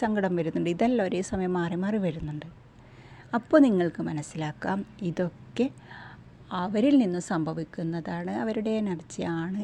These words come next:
എന്നുള്ളത്. അപ്പോൾ അവർക്ക് നിങ്ങളെ മിസ് ചെയ്യുന്നു എന്നുള്ളതാണ് ഇത് കൊണ്ട് ഉദ്ദേശിക്കുന്നത്.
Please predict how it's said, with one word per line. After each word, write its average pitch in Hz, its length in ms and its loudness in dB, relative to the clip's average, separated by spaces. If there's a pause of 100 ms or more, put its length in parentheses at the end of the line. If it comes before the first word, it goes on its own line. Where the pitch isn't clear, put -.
(140)
എന്നുള്ളത്. 165 580 0 (1000)
അപ്പോൾ 349 260 -4 (760)
അവർക്ക് 175 520 -2
നിങ്ങളെ 160 360 2
മിസ് 170 320 -4
ചെയ്യുന്നു 170 440 0 (180)
എന്നുള്ളതാണ് 190 800 0 (220)
ഇത് - 220 -4 (760)
കൊണ്ട് 175 300 -2
ഉദ്ദേശിക്കുന്നത്. 165 920 -4